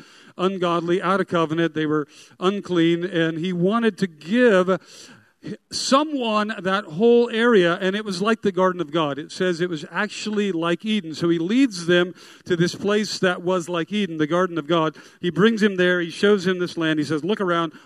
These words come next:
All of this I'm gonna give you." So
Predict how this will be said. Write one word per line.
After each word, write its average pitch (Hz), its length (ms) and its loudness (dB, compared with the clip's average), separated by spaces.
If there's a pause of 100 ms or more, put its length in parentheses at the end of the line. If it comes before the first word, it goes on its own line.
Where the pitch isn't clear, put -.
All 214 420 4
of 185 120 -2
this 196 240 0
I'm 165 100 -6
gonna 165 160 -2
give 156 200 0
you." 127 200 -2 (1500)
So 185 180 2